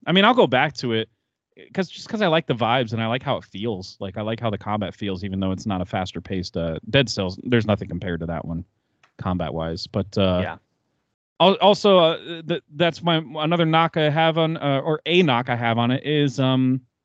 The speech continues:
Speaker 1: what I mentioned earlier about the story and how it's, like, nonsense to me. Maybe people with more, like, gothic appreciation or something s-, spiritual appreciation will, uh, understand it on some level, but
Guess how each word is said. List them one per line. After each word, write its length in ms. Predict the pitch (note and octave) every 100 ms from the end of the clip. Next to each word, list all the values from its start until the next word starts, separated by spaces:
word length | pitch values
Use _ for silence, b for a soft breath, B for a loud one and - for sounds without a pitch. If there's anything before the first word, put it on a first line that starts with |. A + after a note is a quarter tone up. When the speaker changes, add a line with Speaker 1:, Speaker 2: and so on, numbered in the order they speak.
| _ _ _ -
Speaker 1:
what 120 | D#3+
I 40 |
mentioned 280 | D#3 - D#3+
earlier 360 | E3 C#3 G2 F#2+
about 260 | B2 B2+
the 40 | B2
story 420 | - C3 B2 G2
and 80 | F#2+
how 200 | G#2+ G#2+
it's, 160 | G#2 -
like, 220 | G2+ G#2+
nonsense 540 | G2 A2+ - F3 F#3
to 80 | G3
me. 280 | F#3+ G#3 G#3+ _ _ _ _ _ _ C#3
Maybe 260 | D3+ E3
people 340 | D3 D#3 D3+ C#3+
with 160 | B2
more, 260 | B2 B2+ B2
like, 400 | A#2 A2 A2 - _ _ _ _ _ _ _ _ _ _ _ _ _ _ _ _ _ -
gothic 460 | B2 C3 C#3 F3 -
appreciation 960 | - F#3+ E3+ - F#3+ F#3 - F#3+ F#3
or 200 | C#3+ B2
something 560 | A2+ D#3 E3 - F3 E3
s-, 220 | - - _ -
spiritual 800 | - - D3 D#3 - E3 D#3 D#3
appreciation 840 | - D#3+ D#3 D#3+ D#3 D3+ D#3+ D3+
will, 400 | D3 C#3 C3+ C3
uh, 140 | - - -
understand 600 | D3+ C#3+ B2+ - C#3 D3
it 100 | D3+
on 140 | C#3+
some 280 | C#3+ D#3 D3
level, 360 | C#3 C#3+ D3 C#3+
but 300 | A#2+ G#2